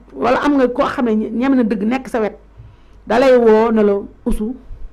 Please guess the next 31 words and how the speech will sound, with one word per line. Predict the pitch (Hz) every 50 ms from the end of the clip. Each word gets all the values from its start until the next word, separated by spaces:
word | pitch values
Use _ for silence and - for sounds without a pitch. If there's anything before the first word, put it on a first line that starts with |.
| - - - - - - _ _ _ - - - -
nañu | 208 233 247 247 247
changer | 247 - 240 226 220 202 208 196
de | 196
fusil | 196 233 208 190 208
d'épaule." | 165 180 175 - 165 147 147 160 - - - - - - - - - - - - - - - _ _ _ _ _ - - _ - - -
Ndax | - 190 190 175 - -
doo | 185 233 269 285
dem | 285 262 233
di | 247
bëgg | 220 208 196 185 247 233 247
a | 240
taataan | 247 - 262 269 277 - 262 226 220 214
baatu | 190 240 247 262 - -
askan | - 208 - - 202 160 156
wi, | 170 208 277 - - - - -
dans | - 226 226 220
moins | 226 262 285 285
de | 247 214
quarante-cinq | 214 302 294 294 294 269 254 254 262 233 220 202
jours, | 185 202 202 226 240 - - - -
di | 247
continuer | 262 330 311 277 269 240
di | 240 254
nappaate, | 269 269 - 254 233 214 220
di | 220
tiitalaate. | 214 220 285 - 247 214 208 202 196 - 170 151 - - - -
Yow | 277 277
kan | 311 339
moo | 349 349
lay | 349 339 330 330
ñeme? | 359 370 427